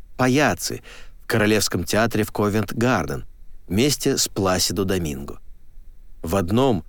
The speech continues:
ставшем знаменитым эпизоде, она даже переиграла его,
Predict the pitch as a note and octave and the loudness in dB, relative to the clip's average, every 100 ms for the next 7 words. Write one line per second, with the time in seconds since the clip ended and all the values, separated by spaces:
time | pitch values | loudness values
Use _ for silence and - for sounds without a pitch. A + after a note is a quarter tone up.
0 | - - - A#2+ A#2+ - A#2 F#2+ A2 A#2 | -10 -8 0 2 2 2 2 2 2 4
1 | B2+ B2 - - G2+ G2 E2+ C#3 D#3+ A2+ | 4 2 0 -2 -2 -2 2 4 4 4
2 | F#2+ - - - C3 D3+ D#3+ E3 C#3+ E3 | 0 -6 -14 -4 0 4 4 4 4 2
3 | - G3 F#3 F#3 D#3+ C3+ C#3+ B2+ G2+ F2 | 2 4 6 4 4 4 6 6 4 4
4 | F2 E2+ E2 | 2 2 0